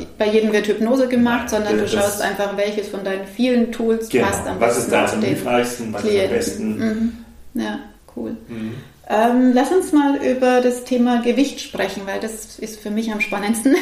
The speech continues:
Speaker 1: <laughs> oder für meine Zuhörer, glaub ich, weil ich doch sehr, sehr viele Frauen als Zuhörer hab und auch meine Klienten. Thema Gewicht, ähm, wenn jetzt jemand herkommt und hat das Thema Gewicht und es will nicht gehen, was macht Hypnose da?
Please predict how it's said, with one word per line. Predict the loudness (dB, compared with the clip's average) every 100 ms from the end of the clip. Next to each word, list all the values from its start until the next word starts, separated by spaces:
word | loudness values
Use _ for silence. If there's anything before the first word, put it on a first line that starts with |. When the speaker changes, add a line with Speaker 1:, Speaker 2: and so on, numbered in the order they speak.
| 2
Speaker 1:
<laughs> | 2 2
oder | 0 0
für | 0
meine | 0 -2 -2 -4 -6 -8
Zuhörer, | 0 4 4 2 0
glaub | 0 -2
ich, | -2
weil | 0 0
ich | 0
doch | -2 -4
sehr, | -10 -16 -10 -4 -4
sehr | -2 -4
viele | -4 -4 -2 -4
Frauen | -4 -2 0 -2
als | -6 -8 -8
Zuhörer | -4 -4 -4 -4
hab | -4 -6
und | -6 -6
auch | -6
meine | -6 -4 -4
Klienten. | -6 -6 -6 -6 -8 -10 -20 -20 -20 -20 -20 -2
Thema | 4 4 2
Gewicht, | 0 0 -2 -4 -12 -4
ähm, | 0 4 4 4 2 -2 -6 -20 _ _
wenn | -4 2 2
jetzt | 2
jemand | 2 2 2
herkommt | 0 0 0 0
und | -2 -6 -6
hat | -8 -6
das | -10 -8
Thema | -6 -4 -4 -6 -8 -10 -12 -10
Gewicht | -2 0 0 -2 -6
und | -6
es | -6 -8 -4
will | 2 2
nicht | 2 -2
gehen, | -2 0 2 0 -2 -20 _
was | -14 -4 -2 0
macht | -2 -4 -10 -14
Hypnose | -14 -8 -8 -8
da? | -12